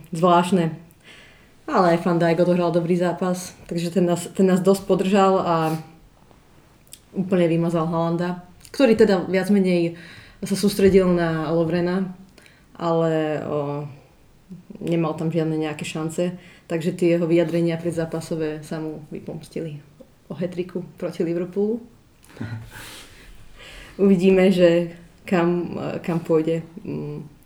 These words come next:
v tom januárovom, o, prestupovom okne. Sa hovorí, že by, by už mal byť dohodnutý z United, takže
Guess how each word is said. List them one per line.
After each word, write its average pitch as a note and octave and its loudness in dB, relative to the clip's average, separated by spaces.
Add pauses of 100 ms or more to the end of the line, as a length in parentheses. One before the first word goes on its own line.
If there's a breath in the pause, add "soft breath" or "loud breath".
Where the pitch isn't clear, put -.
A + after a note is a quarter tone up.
(220)
v - -20
tom E3+ -2
januárovom, D#3+ -4
o, - -14 (220)
prestupovom E3 -6
okne. F3+ -6 (420 soft breath)
Sa - -12
hovorí, E3 -2
že D3+ -8 (420)
by, D#3 -6
by D#3 -6 (100)
už F3 -6
mal D#3 -4
byť D3 -8
dohodnutý D#3+ -6
z E3 -2
United, E3+ -4
takže D#3 -8